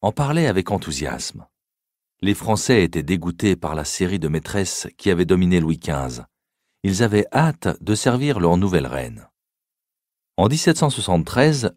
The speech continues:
lors de la première apparition publique de Marie-Antoinette à Paris, des foules en délire accoururent pour l'acclamer. « Quelle chance », écrivit-elle à sa mère, « d'avoir pu gagner une affection aussi unanime par si peu de travail. »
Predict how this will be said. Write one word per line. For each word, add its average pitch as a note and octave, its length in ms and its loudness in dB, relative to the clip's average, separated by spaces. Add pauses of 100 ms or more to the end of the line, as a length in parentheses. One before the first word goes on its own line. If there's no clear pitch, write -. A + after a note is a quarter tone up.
lors F#2 220 4
de - 80 2
la A2+ 100 4
première F2 380 2
apparition D#2+ 540 -2
publique G2 520 0
de E2 80 -2
Marie-Antoinette D#2+ 720 0
à C#2+ 60 -6
Paris, D2+ 340 -4 (800)
des A#2 160 6
foules C3 340 0
en D#2+ 100 2
délire G#2 520 2 (140)
accoururent A#2+ 500 0
pour F2 200 2
l'acclamer. « C#2 600 -4 (640)
Quelle A2 200 2
chance », - 540 -2 (180)
écrivit-elle F#2+ 600 -2
à D2 60 -2
sa D2+ 180 -4
mère, « F2 380 -4 (500)
d'avoir B2 360 4
pu G#2+ 140 -6
gagner A2+ 300 4
une F#2 140 4
affection G2+ 520 0
aussi F2+ 240 -2
unanime G#2 560 0 (360)
par - 160 -4
si - 160 -4
peu G2 120 0
de - 60 -2
travail. » C#2 640 -2